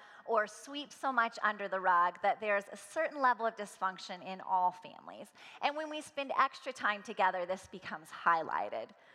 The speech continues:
One of my favorite memes says, "Someone stole my identity. They returned it to me after spending twenty-four hours with my family." But even our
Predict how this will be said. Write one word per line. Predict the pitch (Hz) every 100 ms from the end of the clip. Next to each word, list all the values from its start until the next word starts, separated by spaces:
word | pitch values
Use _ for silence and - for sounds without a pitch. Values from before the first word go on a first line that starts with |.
| - - -
One | 240 277
of | 247
my | 233
favorite | - 233 233 233
memes | 220 208 208 214
says, | 196 - 190 190 190
"Someone | - 247 262 269 269
stole | - - 247 226 202
my | 196 185
identity. | 196 190 190 175 151 - 175 _ _ _ -
They | 196
returned | 196 226 - 269 240
it | 220
to | 208
me | 180 170
after | 175 185
spending | - - 185 185
twenty-four | - 175 180 220 214
hours | 185 165 165 -
with | -
my | 165 185
family." | - 175 151 151 170 202 _ _ _ _ _ _ _ _ _ _ _ _ - - -
But | 269 269
even | 285 320 320
our | 247